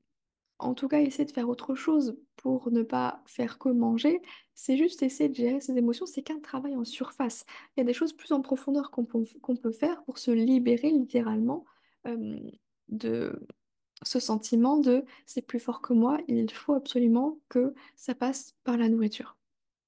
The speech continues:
Mais ça, c'est comme mon avis. Donc, euh, pour moi, aujourd'hui, euh, l'idée de ne pas répondre à ses envies émotionnelles, c'est, c'est la pire chose qu'on puisse faire parce que manger ses émotions, c'est quelque chose qui est normal.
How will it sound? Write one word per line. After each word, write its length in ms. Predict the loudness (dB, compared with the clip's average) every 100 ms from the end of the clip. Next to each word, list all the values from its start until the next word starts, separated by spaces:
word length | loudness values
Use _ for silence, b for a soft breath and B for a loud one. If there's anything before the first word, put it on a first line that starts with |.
| _ _ _ _ _ _ 0
Mais 100 | 2
ça, 140 | 2
c'est 200 | 0 -2
comme 180 | 2 4
mon 120 | 4
avis. 220 | 4 2
Donc, 240 | 2 0 2
euh, 80 | -2 B B B
pour 100 | 4
moi, 140 | 6
aujourd'hui, 520 | 6 4 4 4 2 B B B -6
euh, 420 | -2 0 0 -2 -6 -12 _
l'idée 320 | 2 4 4
de 280 | 4 4 2 -2 b _ _
ne 100 | -4
pas 120 | -2 0
répondre 360 | -2 0 -2
à 40 | -2
ses 140 | 0
envies 160 | 2 2
émotionnelles, 500 | 2 2 0 0 -2
c'est, 200 | -6 -10
c'est 160 | -4
la 100 | -4
pire 300 | -4 0 0
chose 240 | 2 0 0
qu'on 160 | -2
puisse 220 | -2 -6
faire 180 | -4 -2
parce 180 | -2 -4
que 100 | 0
manger 280 | 2 2 0
ses 180 | 2 4
émotions, 340 | 4 2 -2
c'est 120 | -4
quelque 160 | -6 -4
chose 140 | -4
qui 100 | -2
est 40 | 0
normal. 520 | 2 0 0 0